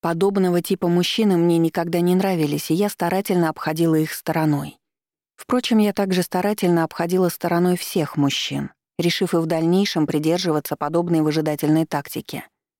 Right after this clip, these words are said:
По крайней мере, пока не прояснится моё положение в этом мире, или же я не вернусь домой.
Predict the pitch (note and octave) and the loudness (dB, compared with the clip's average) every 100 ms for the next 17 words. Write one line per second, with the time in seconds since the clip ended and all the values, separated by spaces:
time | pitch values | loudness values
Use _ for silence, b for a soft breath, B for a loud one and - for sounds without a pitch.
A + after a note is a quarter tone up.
0 | _ _ _ _ _ _ _ _ _ - | _ _ _ _ _ _ _ _ _ -8
1 | F#3+ A3+ A3 G#3 G#3 A#3+ A3+ - D#3 F#3 | -4 2 4 6 6 6 4 0 -2 2
2 | G#3 F3+ F3+ E3 - E3+ F#3+ - E3+ D#3+ | 2 4 2 0 2 0 0 0 0 2
3 | D#3 - D3+ D#3+ F3+ F#3+ E3+ D#3 E3 - | 0 0 -2 0 2 4 4 2 0 2
4 | D3+ D#3+ G3 G3 D3+ D3 _ _ _ _ | 2 4 4 2 0 -4 _ _ _ _
5 | _ - A3 F3+ D#3+ D#3+ F3 F3 D#3 D#3+ | _ -2 0 2 2 0 2 2 2 2
6 | D#3+ D#3+ D3+ D#3+ D#3 D3 D3 | 2 2 0 -2 0 -4 -8